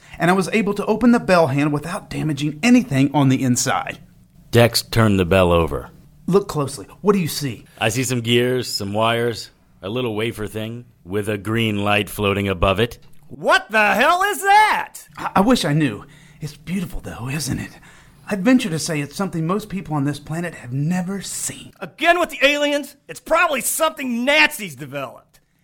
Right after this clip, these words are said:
Speaker 1: If it is, we'd best all start learning German. <laughs> This is beyond the limits of anything published in peer-reviewed literature.
Speaker 2: I doubted it was German.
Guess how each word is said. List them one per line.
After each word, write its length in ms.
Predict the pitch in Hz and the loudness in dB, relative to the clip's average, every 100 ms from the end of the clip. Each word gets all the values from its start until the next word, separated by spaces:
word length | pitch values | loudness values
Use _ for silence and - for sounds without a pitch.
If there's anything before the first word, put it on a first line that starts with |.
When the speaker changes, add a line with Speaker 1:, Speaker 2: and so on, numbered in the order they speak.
| _ - - | _ -20 -12
Speaker 1:
If 120 | 165 | -6
it 80 | 185 | -2
is, 220 | 190 185 | -2 -2
we'd 240 | 156 139 | -8 -8
best 260 | - 202 208 | -2 -2 2
all 140 | 190 | 0
start 260 | - 202 202 | 2 0 2
learning 380 | 185 214 185 143 | 4 4 4 -2
German. 560 | 110 156 214 170 147 - - | -4 2 2 2 -2 -4 -12
<laughs> 140 | 202 - - - - | -14 -14 -20 -20 -6
This 180 | 220 247 | -4 -4
is 120 | 294 | -6
beyond 360 | 147 175 190 165 | -2 2 2 2
the 60 | |
limits 300 | 156 165 143 | -2 -2 -4
of 100 | 160 | -6
anything 380 | 196 202 170 139 | -4 -2 -2 -4
published 400 | - 160 156 151 | -2 -2 -2 -4
in 160 | 131 - | -8 -6
peer-reviewed 600 | 147 160 147 113 135 123 | -6 -4 -6 -6 -8 -6
literature. 600 | 127 170 139 - 113 - _ _ _ _ _ _ - | -6 -6 -8 -10 -16 -16 _ _ _ _ _ _ -2
Speaker 2:
I 140 | 113 | 0
doubted 340 | 113 117 107 98 | 2 0 0 -2
it 80 | 87 | -4
was 200 | 73 67 | -6 -8
German. 480 | 87 87 65 53 | -4 -4 -6 -14